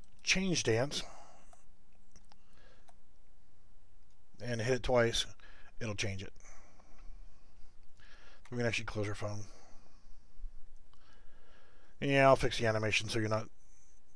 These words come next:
hovering a few inches off the ground. Um, oh, by the way,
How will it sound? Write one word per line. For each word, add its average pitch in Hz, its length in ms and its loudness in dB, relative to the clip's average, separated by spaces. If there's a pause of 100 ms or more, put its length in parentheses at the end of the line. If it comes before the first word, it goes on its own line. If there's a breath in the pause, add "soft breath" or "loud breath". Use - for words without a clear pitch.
(200)
hovering 107 440 4
a 101 160 0
few 117 240 2
inches 101 180 0
off 101 120 2
the 107 80 -2
ground. 98 360 0 (920 soft breath)
Um, 110 380 2 (2000 loud breath)
oh, 101 220 -2
by 98 100 2
the 98 80 4
way, 98 140 6